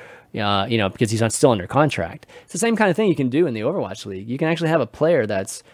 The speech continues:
could start on some other teams or could be a valuable asset for another team. You just stash them <laughs> and then, you know, have the other teams pay a crap load, right, for them to, to, um, immediately be able to use them.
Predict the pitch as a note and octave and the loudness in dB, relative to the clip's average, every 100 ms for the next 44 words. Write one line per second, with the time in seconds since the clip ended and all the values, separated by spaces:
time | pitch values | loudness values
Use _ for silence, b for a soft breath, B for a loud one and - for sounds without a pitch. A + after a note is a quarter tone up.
0 | b b _ - A#2+ - D3+ F3+ - A#2 | b b _ -6 -6 0 4 4 2 -2
1 | A#2 G#2 - C#3 B2+ D#3+ C3+ G#2+ G2+ G2+ | -4 -4 -2 0 2 2 2 -2 -6 -4
2 | G#2+ A2+ A#2 A#2 G#2 G#2+ B2 C3 A2+ A#2+ | -6 -6 -2 0 0 0 2 2 2 0
3 | C3 A#2 G#2+ G#2 D3+ C3 G#2+ G2+ A2+ A2 | -2 -6 -4 -2 -2 -2 -4 -2 -2 -2
4 | - - - - _ - B2+ D#3+ - C#3 | -2 -2 -4 -6 _ 2 2 0 -2 0
5 | F3+ - B B _ C#3 C#3+ C#3+ C#3 b | 2 0 B B _ 0 2 2 0 b
6 | b b C3+ C#3+ C#3 D3 D3+ D3+ D#3 D#3 | b b -2 2 4 4 4 4 4 4
7 | E3+ D#3 - C#3 D#3+ G#2+ - - A#2+ D3+ | 2 -2 0 2 2 2 -2 -4 -2 -2
8 | - G2 F2+ G2+ G2+ B2+ - A2 A2 A2 | -4 -6 -4 -4 -2 -4 -4 -4 -4 -2
9 | G2+ G2+ - - - G#2+ G2+ G2+ G2+ G2 | -2 -2 -8 -16 0 2 2 0 -2 0
10 | G2+ A#2+ A#2+ A2 A2 A2+ - - C3 B2 | 4 6 8 6 4 0 -8 -18 -6 4
11 | A#2 G#2 G#2 E3 D3 E2 - | 4 4 4 2 2 -8 -10